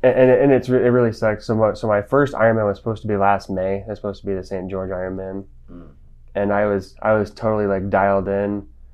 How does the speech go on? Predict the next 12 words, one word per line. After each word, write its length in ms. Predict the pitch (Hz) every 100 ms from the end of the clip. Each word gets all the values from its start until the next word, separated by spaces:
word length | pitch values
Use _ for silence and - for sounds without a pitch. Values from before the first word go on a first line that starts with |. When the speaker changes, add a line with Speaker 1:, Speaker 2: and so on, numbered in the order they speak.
| -
Speaker 1:
It 40 | 110
was 120 | 104
gonna 160 | 104 101
be 160 | 104
in 160 | 101 101
May. 280 | 104 107 107
It 20 |
was 100 | 101
gonna 120 | 101
be 80 | 92
awesome. 680 | 98 98 95 101 101 101 - - - - - - -
And 560 | - 92 95 92 90